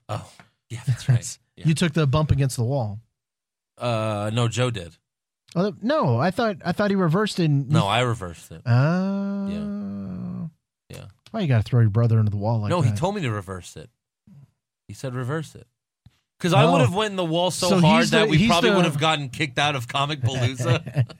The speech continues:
Speaker 2: <laughs> He's the ring general in y'all's, uh, in y'all's duo? <laughs>
Speaker 1: It depends sometimes. Yeah, we don't have a ring general. It's just whoever says what first.
Speaker 2: <laughs>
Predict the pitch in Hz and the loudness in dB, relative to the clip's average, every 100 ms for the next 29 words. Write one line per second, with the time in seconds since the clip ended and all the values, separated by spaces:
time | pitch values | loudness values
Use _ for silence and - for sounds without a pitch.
0 | - - - - - - 180 175 180 147 | -18 -18 -18 -18 -14 0 2 4 4 4
1 | 180 151 180 185 190 185 202 165 170 170 | 4 4 4 2 2 0 2 4 4 4
2 | 160 170 170 165 160 160 143 160 170 175 | 2 2 2 2 2 4 4 4 4 2
3 | - - 127 123 139 - 113 117 117 120 | 0 0 2 2 0 -2 -8 -8 -6 -4
4 | 123 - 113 117 185 85 - - - - | -6 -4 -6 -6 -10 -10 -14 -12 -12 -12
5 | - - - - - _ 98 87 85 101 | -16 -14 -20 -20 -20 _ -12 -10 -10 -10
6 | 101 98 85 85 85 85 82 85 85 220 | -8 -10 -12 -16 -18 -18 -8 -8 -6 -8
7 | - - - 262 - - 247 _ - - | -8 -6 -8 -6 -8 -8 -14 _ -20 -20
8 | - - 117 120 120 127 127 120 123 117 | -20 -12 -6 -6 -4 -4 -2 -4 -2 -2
9 | 98 110 110 - 101 90 185 - | -4 -6 -6 -8 -10 -4 -2 0